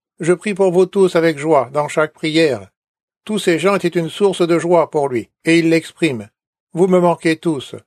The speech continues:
Le mot ici signifiait aspirer à. C'est l'idée d'un désir ardent, d'un cœur ardent. Il l'utilise au chapitre deux,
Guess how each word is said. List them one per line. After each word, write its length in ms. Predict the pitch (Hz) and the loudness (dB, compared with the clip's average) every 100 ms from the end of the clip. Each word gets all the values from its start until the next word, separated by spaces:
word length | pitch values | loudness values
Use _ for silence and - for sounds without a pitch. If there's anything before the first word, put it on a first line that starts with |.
| _ _ _ _ | _ _ _ _
Le 140 | 170 | 2
mot 160 | 175 208 | 4 2
ici 440 | 151 - 180 202 _ _ | 0 -4 -4 -4 _ _
signifiait 520 | - 190 180 165 180 | -2 0 0 0 0
aspirer 460 | 175 - 170 160 156 | 0 0 0 2 2
à. 200 | 135 107 _ _ _ _ | 0 -2 _ _ _ _
C'est 140 | - | -2
l'idée 280 | 170 185 196 | 0 2 2
d'un 120 | 175 | 2
désir 380 | 165 160 170 156 | 0 0 2 2
ardent, 460 | 160 139 135 113 - _ _ _ _ | 2 0 -2 -2 -6 _ _ _ _
d'un 200 | 160 165 | 0 0
cœur 320 | - 190 165 | 0 0 2
ardent. 420 | 165 139 135 117 - _ _ _ _ _ | 0 0 -4 -6 -8 _ _ _ _ _
Il 160 | 170 185 | -2 0
l'utilise 480 | 202 185 196 196 | 0 0 2 2
au 80 | 170 | 2
chapitre 500 | 165 165 180 175 180 | 2 0 0 2 0
deux, 280 | 160 139 | 2 0